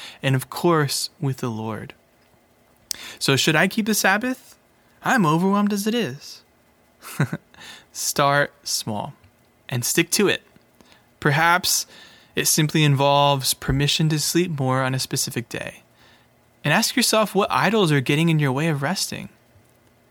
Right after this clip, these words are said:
Hebrews four speaks of Christ as our Sabbath, but then says, "There is still a rest for the people of God."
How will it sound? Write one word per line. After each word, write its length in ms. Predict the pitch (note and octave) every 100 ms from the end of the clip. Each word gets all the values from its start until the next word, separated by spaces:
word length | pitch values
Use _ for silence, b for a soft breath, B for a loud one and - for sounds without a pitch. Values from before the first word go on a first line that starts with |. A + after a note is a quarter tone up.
| _ _ _ _
Hebrews 360 | - D3+ F#3 -
four 300 | - F#3+ F#3+
speaks 380 | - D#3+ -
of 240 | C#3+ B2+ -
Christ 400 | - C3+ D3 -
as 200 | C#3 C#3
our 100 | C3+
Sabbath, 680 | B2+ - C#3+ E3+ B2 G#2 -
but 180 | - B2+
then 160 | F3+ A3+
says, 400 | - B2+ C3 - B B B B
"There 220 | - D3 D#3
is 340 | D3 C3+ - -
still 560 | - - - D#3+ D#3+ F3+
a 100 | D#3
rest 800 | C#3+ C3+ D#3 F3+ B2 C#3 - -
for 160 | - -
the 100 | C3+
people 460 | - - B2 B2 B2+
of 200 | B2 -
God." 480 | D#3+ F3 - -